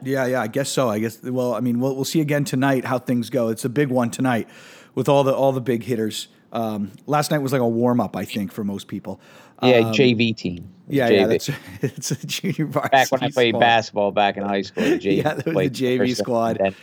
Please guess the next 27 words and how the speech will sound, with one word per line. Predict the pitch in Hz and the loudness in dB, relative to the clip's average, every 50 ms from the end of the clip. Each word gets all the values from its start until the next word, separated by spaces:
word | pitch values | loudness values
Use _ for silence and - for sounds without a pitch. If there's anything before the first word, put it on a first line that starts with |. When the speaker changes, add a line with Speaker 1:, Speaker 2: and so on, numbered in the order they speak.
| - - - - | -20 -20 -12 -4
Speaker 2:
J | - 104 101 101 98 | 2 4 4 4 4
V | 87 98 95 95 92 | 4 2 2 2 4
game, | 95 90 92 90 | 4 4 2 2
the | 87 82 | 0 2
varsity | 76 87 87 87 87 - - - 78 | 4 4 6 6 4 2 0 -6 -6
played, | - - 82 - 80 85 | -6 -2 0 2 2 2
Speaker 1:
Yeah, | 85 - - | 0 0 -2
Speaker 2:
so. | - - | -2 -2
Speaker 1:
yeah, | - - 101 90 | -2 -2 -2 -2
they | 98 113 | -4 -2
didn't | 113 117 117 117 | -2 0 0 0
have | 131 117 107 | -2 -2 -2
the | 107 98 | -2 -4
cheer | - 113 104 101 | -4 -4 -4 -4
squad | - - 107 98 95 87 | -6 -6 -8 -6 -6 -6
out | 87 82 | -8 -8
there. | - 90 82 82 | -10 -10 -10 -10
It's | 82 78 - - | -12 -8 -2 2
Speaker 2:
I, | 123 143 | 4 4
Speaker 1:
just | 139 147 | 6 6
Speaker 2:
I | 170 | 6
like | 180 180 160 139 107 | 6 6 4 4 4
Be-, | 98 147 147 147 | 4 4 4 4
I | - 139 139 | 4 2 4
like | 139 135 127 107 117 | 2 2 0 0 2
Beto | 135 131 127 | 2 4 4
O'Rourke | 127 123 120 117 113 110 110 113 117 117 117 107 | 4 4 4 4 2 0 2 2 2 2 2 0